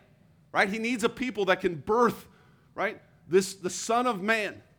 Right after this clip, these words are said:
the God child. He speaks and works through the prophets with three hundred and fifty-one prophetic statements predicting and declaring the coming of the Son of Man.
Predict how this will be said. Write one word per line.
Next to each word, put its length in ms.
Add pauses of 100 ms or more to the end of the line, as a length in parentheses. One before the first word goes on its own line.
(300)
the 80
God 340
child. 400 (2750)
He 140
speaks 580 (200)
and 180
works 240
through 160
the 80
prophets 560
with 160
three 320
hundred 340
and 180
fifty-one 920
prophetic 460
statements 480 (240)
predicting 640
and 100
declaring 500
the 60
coming 340
of 100
the 60
Son 240
of 80
Man. 260